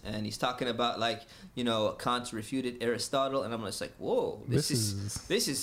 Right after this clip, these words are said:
Speaker 1: some interesting stuff."
Speaker 2: This is right up your alley at this
Speaker 1: Ex-,
Speaker 2: point.
Speaker 1: exactly. So
Speaker 2: Yeah.
Speaker 1: I'm just like, "This is," so that, what, what it did was it introduced me to this idea that, hey,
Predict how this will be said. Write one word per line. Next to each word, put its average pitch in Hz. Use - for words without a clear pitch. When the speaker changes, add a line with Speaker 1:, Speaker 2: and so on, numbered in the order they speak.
Speaker 1:
some 123
interesting 131
stuff." 262
Speaker 2:
This -
is 135
right 139
up 147
your 117
alley 135
at 104
this 151
Speaker 1:
Ex-, 147
Speaker 2:
point. 98
Speaker 1:
exactly. 139
So -
Speaker 2:
Yeah. 131
Speaker 1:
I'm 165
just 170
like, 110
"This 202
is," 117
so 160
that, 170
what, 170
what 196
it 165
did 196
was 226
it 110
introduced 139
me 160
to 143
this 139
idea 131
that, -
hey, 160